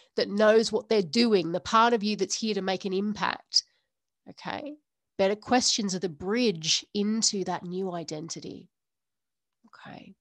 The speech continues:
Really, really important. So let's just recap that. Three things. Okay. Three things.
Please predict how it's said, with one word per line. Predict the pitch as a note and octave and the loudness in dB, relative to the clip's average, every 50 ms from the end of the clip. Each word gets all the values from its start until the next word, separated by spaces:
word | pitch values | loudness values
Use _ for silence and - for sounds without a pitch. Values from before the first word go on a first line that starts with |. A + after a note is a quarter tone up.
| _ _ - F#3+ F#3 | _ _ -18 -12 -6
Really, | G#3 A3+ A3+ A3 A3 G#3+ | -4 -2 -2 -2 -2 0
really | G3+ G3+ G3 G3 F#3 | 0 0 0 0 0
important. | F3+ F#3 - - F#3 - E3 D#3 | -2 -4 -6 -8 -8 -8 -8 -10
So | - G3+ | -10 -8
let's | F#3+ G#3+ G#3 - | -8 -6 -6 -4
just | - A3+ - - | -4 -6 -4 -2
recap | A3+ A#3+ A#3+ G#3+ - A3 F#3+ - - _ | -2 -2 -2 -2 -2 -2 -2 -2 -4 _
that. | F3 E3 - - - | -4 -4 -4 -4 -8
Three | - - G#3+ G#3+ A#3+ | -8 -6 -4 -4 -4
things. | A3 - C#4 B3 G3+ D#3+ D#3 D3+ C#3+ - | 0 2 4 4 4 4 0 -4 -6 -8
Okay. | D#3 D#3 - - E3+ E3 E3 E3+ F3 E3+ | -10 -10 -8 -6 -4 -4 -4 -4 -6 -8
Three | - - G3+ G3 A#3 C4 | -8 -4 -2 -2 -2 -2
things. | C4 - B3 G#3+ F3+ D#3+ - - - - - - - - - | 0 2 2 2 2 0 -4 -8 -10 -10 -8 -8 -8 -8 -10